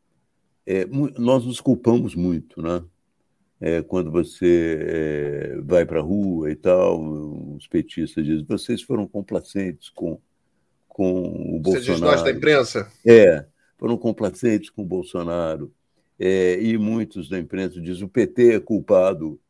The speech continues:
Speaker 1: é, por essa situação, foi o P T que trouxe o Bolsonaro." Eu queria, é, afastar do debate essa questão da culpabilização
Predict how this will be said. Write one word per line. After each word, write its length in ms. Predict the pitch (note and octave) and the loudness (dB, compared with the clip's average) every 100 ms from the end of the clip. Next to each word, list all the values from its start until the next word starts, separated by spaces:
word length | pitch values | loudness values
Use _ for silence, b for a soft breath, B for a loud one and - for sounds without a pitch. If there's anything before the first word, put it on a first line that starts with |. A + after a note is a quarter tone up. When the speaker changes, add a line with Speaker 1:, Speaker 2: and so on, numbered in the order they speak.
| _ _ _ | _ _ _
Speaker 1:
é, 300 | F2 E2+ D#2 | -4 -2 -4
por 240 | - G2+ | -4 -2
essa 260 | F#2 F2 F2+ | 0 -2 -8
situação, 880 | - - F#2 D#2 - F#2 F2+ E2 D2 _ _ _ | -12 -10 -6 -6 -4 -4 -4 -8 -14 _ _ _
foi 120 | F#2+ | -4
o 40 | F2 | -4
P 160 | F#2 | -4
T 260 | E2+ F#2+ F#2 | -4 -2 -2
que 120 | F2 | -2
trouxe 400 | D#2+ E2+ F2 D2 | -10 -4 -6 -6
o 40 | D#2 | -12
Bolsonaro." 600 | E2 - F2 F2 F2 D#2+ _ _ _ _ - | -12 -12 -10 -8 -10 -12 _ _ _ _ -10
Eu 120 | F3+ | -8
queria, 480 | - C#3 D3 C#3+ B2+ | -4 0 0 0 -4
é, 320 | B2 A#2+ A2 A2+ | -2 -2 -2 -6
afastar 800 | - A2 - - C3 A#2 G2 D#2+ _ _ - | -6 -8 -8 -2 0 0 -2 -12 _ _ -10
do 120 | F#2 | -4
debate 640 | E2+ D2 E2 E2 D#2+ - E2+ | -4 0 0 -2 -4 -12 -12
essa 200 | D#2 E2+ | -10 -12
questão 480 | - D#2 - E2+ F2 | -10 -12 -10 -10 -8
da 140 | E2 | -8
culpabilização 1120 | - G2 - E2 D#2+ D#2 D#2 E2 - D#2+ C#2 | -6 -8 -6 -6 -6 -6 -4 -4 -6 -8 -8